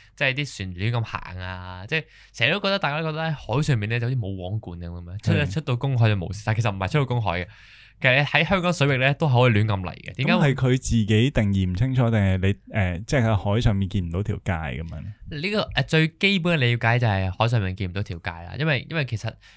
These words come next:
Speaker 1: 有機會你自己出一條界你都唔知㗎嘛，
Speaker 2: 嗯，
Speaker 1: 即係因為，
Speaker 2: 係，係。
Speaker 1: 因為，因為冇條界線，即係唔係，唔似沙頭角嗰個位噉樣㗎嘛。
Speaker 2: 嗯。
Speaker 1: 咁但係其中一個原因，再深層次啲嘅就係啲政治經濟考慮啊，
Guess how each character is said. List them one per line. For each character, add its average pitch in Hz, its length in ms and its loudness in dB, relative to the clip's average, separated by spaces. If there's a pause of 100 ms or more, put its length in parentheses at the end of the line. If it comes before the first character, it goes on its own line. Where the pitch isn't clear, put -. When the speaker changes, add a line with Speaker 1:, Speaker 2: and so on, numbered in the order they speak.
(160)
Speaker 1:
有 127 140 4
機 180 100 0
會 160 60 2
你 127 80 2
自 - 100 -14
己 127 60 0
出 160 160 0
一 - 20 2
條 120 160 -6
界 90 120 -2
你 95 80 -4
都 113 100 -2
唔 87 80 -12
知 101 140 -12
㗎 90 80 -10
嘛， - 140 -18 (100)
Speaker 2:
嗯， 113 60 -2
Speaker 1:
即 107 60 0
係 104 180 2
因 120 80 0
為， - 60 0
Speaker 2:
係， - 0 -
係。 123 60 -2
Speaker 1:
因 120 80 -4
為， 131 160 -6
因 - 60 -14
為 143 100 -4
冇 104 260 -4
條 95 80 -14
界 - 160 -2 (160)
線， 104 220 -8
即 110 160 -6
係 131 80 -2
唔 98 160 -8
係， 98 200 -6
唔 98 120 -8
似 123 100 -2
沙 131 160 -2
頭 95 60 -8
角 95 140 -4
嗰 - 20 -20
個 104 160 -2
位 92 160 -4
噉 92 140 -12
樣 90 140 -12
㗎 90 100 -16
嘛。 - 100 -18
Speaker 2:
嗯。 104 120 -6
Speaker 1:
咁 151 220 -4
但 123 220 -2
係 98 80 -8 (440)
其 131 120 -2
中 175 120 2
一 214 40 -2
個 190 80 0
原 107 200 0
因， 139 300 -4 (400)
再 143 260 2
深 170 200 2
層 131 180 0
次 113 120 -6
啲 117 280 -2
嘅 - 20 -4
就 104 120 -4
係 120 340 -4 (100)
啲 120 120 -12 (100)
政 107 180 -6
治 101 160 -8
經 110 160 -6
濟 92 160 -6
考 87 180 -14
慮 90 80 -14 (140)
啊， - 60 -20